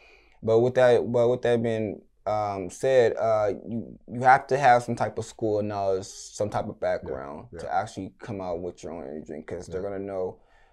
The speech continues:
Speaker 1: what do you know within the science level and within the biology
Speaker 2: Yeah.
Speaker 1: level. You have to have that background.
Speaker 2: Yeah.
Speaker 1: I have that background.
Speaker 2: Yeah.
Speaker 1: Um, you know, um, yeah. And you gotta be serious about what you're doing.
Speaker 2: Yeah. Yeah, you, you, you, you gotta, you, you gotta commit.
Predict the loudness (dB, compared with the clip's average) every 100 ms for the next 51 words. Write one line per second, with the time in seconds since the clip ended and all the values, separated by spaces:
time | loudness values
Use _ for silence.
0 | _ -16 -8 -4 -2 -2 -2 -2 -4 -4
1 | -4 -6 -8 -8 -10 -10 -12 -10 -8 -8
2 | -2 -2 -2 -6 -8 -8 -8 -6 -6 -8
3 | -10 -10 -10 -14 -20 -18 -4 -4 -2 -2
4 | -2 -4 -6 -10 -14 -16 _ -14 0 2
5 | 4 2 -2 -6 -6 -14 -14 -16 -16 -18
6 | -20 -20 -20 -6 -4 -2 -2 -4 -8 -12
7 | _ -10 -6 -4 -2 -2 -2 -4 -4 -6
8 | -8 -12 _ _ _ -8 -4 -4 -8 -14
9 | _ -8 0 2 2 0 2 2 2 0
10 | 0 -2 -6 -6 -10 -16 _ _ _ _
11 | _ _ _ -8 -6 -6 -8 -8 -6 -8
12 | -10 _ -12 -12 -10 -12 -8 -10 -10 -12
13 | -12 -16 -12 -8 -8 -8 -8 -10